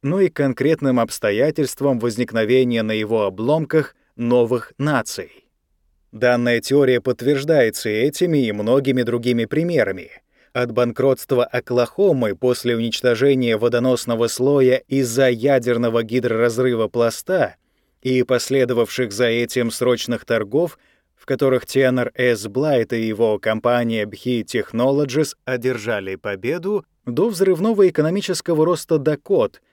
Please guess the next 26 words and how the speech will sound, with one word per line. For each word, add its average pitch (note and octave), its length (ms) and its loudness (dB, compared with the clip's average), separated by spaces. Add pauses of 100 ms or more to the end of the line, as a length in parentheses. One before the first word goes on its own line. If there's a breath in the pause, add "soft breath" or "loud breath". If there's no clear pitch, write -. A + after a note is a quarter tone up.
(120)
по A3 120 -4
той D3 200 4
же A2+ 160 -2
причине. G#2 560 -4 (580)
С A#2 120 -6
дополнительной C3 800 0
информацией A#2+ 720 0
по A2+ 100 -2
этому G#2+ 400 0
вопросу F#3 580 0 (220 soft breath)
можно G#3 320 0
ознакомиться E3+ 680 0
в - 60 -10
фундаментальном C#3 920 2
труде B2 460 0 (100)
Анны E3 420 -2
Д. B2 340 2
Хеббл G#2 600 -2 (680)
на C#3 100 0
ее B2 360 0
канале A#2 680 -2 (240)
"Страны, G3+ 560 -2
порожденные C3+ 880 2
катастрофой". A#2+ 1000 -2 (560)
Приложение C#3 840 2
Д. A2+ 300 -2